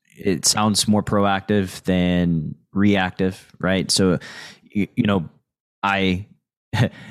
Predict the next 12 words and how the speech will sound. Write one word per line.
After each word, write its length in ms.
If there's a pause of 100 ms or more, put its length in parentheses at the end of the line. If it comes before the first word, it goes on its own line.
(640)
a 40
funny 220
story 300
about 200
myself. 440
So 580
I 760 (100)
have 600
a 260
minor 380
addiction 580
to 400